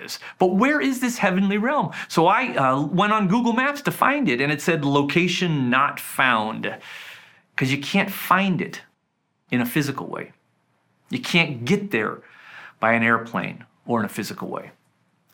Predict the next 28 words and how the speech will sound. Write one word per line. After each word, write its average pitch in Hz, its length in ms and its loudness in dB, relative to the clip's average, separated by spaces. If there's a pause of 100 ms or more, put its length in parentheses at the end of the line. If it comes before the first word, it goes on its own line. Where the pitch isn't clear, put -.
(120)
So - 140 2
how 247 420 2
do 202 240 2
you 233 180 2
get 190 260 -2
there? 175 100 2
'Cause 170 180 2
if 160 60 2
we 170 160 2
got 220 420 0
there, 123 480 2 (300)
all 208 160 6
the 196 80 0
spiritual 190 400 0
blessings 202 580 0 (360)
would 160 180 6
be 185 100 4
available 175 480 2
for - 240 -4
us. - 280 -8 (380)
Peace 196 240 2
that 185 120 -2
passes 165 340 2
understanding, 165 800 0
a 123 60 0
faith, 180 560 0
a 143 100 2
love, 156 720 2